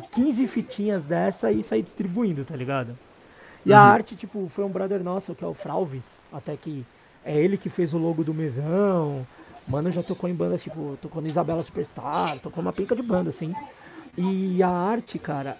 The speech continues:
Speaker 1: era o, o professor lá do Cobra Kai. Era uma imagem do Karate Kid, né? Aí onde era
Speaker 2: Uhum.
Speaker 1: o,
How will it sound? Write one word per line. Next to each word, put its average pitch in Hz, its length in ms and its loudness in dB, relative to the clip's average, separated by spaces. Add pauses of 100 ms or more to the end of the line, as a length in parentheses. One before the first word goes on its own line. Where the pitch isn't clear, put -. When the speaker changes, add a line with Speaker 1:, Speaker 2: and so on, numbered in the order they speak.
Speaker 1:
era 165 400 -2
o, 156 920 -2 (840)
o 185 60 0
professor 202 640 0
lá 185 120 2
do 180 100 -2
Cobra 160 280 -2
Kai. 151 380 -4 (1400)
Era 185 140 4
uma 226 100 6
imagem 226 340 4
do 226 60 -2
Karate 226 300 0
Kid, 190 300 -2
né? 143 200 -4 (260)
Aí 185 260 4
onde 208 340 4
era 160 260 12
Speaker 2:
Uhum. 165 840 2
Speaker 1:
o, 135 260 -2